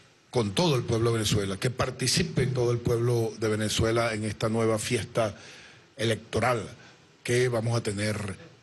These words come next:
en estos, eh, días, o en los próximos días. Deseamos, pues, a todo el pueblo de Venezuela,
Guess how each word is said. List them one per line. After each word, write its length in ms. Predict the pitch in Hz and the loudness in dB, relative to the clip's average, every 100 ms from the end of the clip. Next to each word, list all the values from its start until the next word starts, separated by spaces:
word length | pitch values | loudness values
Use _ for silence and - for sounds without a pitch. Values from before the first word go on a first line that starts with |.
| - | -8
en 160 | 107 101 | -4 -2
estos, 640 | 95 98 - 98 92 - | -2 -2 0 0 0 -2
eh, 240 | 95 87 78 - - - | -4 -4 -6 -10 -16 -10
días, 480 | 107 101 85 92 - - - - - - _ _ _ _ _ - | -2 -2 0 -4 -4 -8 -20 -20 -20 -20 _ _ _ _ _ -2
o 80 | 113 | -2
en 60 | |
los 80 | 104 | 0
próximos 720 | - 165 160 113 90 85 - - - - - - | 2 2 0 -2 -4 -6 -4 -6 -8 -20 -18 -8
días. 500 | 104 98 80 - - - - - - - | -2 -2 -2 -2 -4 -6 -18 -20 -20 -12
Deseamos, 460 | 90 - 110 117 120 | -4 0 2 2 0
pues, 480 | 117 117 107 - | 2 2 0 -4
a 60 | 95 - | -12 -8
todo 380 | - 123 123 123 120 | 0 0 2 -2 -4
el 140 | 107 | -6
pueblo 580 | - 113 113 117 117 98 - - - - | -2 0 2 4 2 0 -6 -20 -20 -10
de 100 | 110 | -2
Venezuela, 760 | 107 101 101 139 160 151 147 | -2 0 2 4 4 2 0